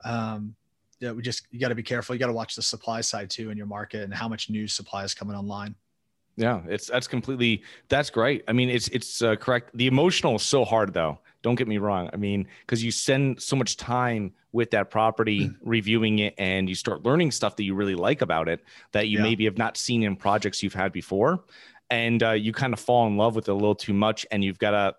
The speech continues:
Speaker 2: that's why it's always great to have someone else on your team be like, or look at
Speaker 1: Yeah.
Speaker 2: it from a fresh approach, possibly someone that has no upside potential from the deal and be like, "This is, t-, this is like,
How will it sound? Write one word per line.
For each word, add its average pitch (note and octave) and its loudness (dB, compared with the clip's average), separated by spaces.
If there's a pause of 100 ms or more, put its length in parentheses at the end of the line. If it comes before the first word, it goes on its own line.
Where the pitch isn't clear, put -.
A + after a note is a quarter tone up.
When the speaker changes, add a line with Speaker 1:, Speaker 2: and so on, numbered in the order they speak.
Speaker 2:
that's - -8
why B2 4
it's A2+ 0
always A2+ 4
great G#2+ 2
to F#2+ -4
have F#2 -6
someone G2+ -2
else D3+ 0
on A#2 0
your G#2 -2
team G2 -2
be F#2+ -2
like, F#2 0 (180)
or A#2 4
look C3 0
at A#2+ 2
Speaker 1:
Yeah. A2+ 2
Speaker 2:
it G#2 -2
from G#2 -4
a F#2+ -4
fresh A2 -2
approach, - 0 (300)
possibly A#2 0
someone A#2 0
that F#2+ -2
has G2+ 0
no A2 2 (380)
upside C#3 0 (140)
potential A#2 -2
from A#2 0
the G#2+ 2
deal A2+ -2
and G2 -2
be G2 2
like, F2+ 2 (340)
"This C3 -4
is, - -8
t-, - -10
this A2 -6
is F2 -6
like, A#1 -14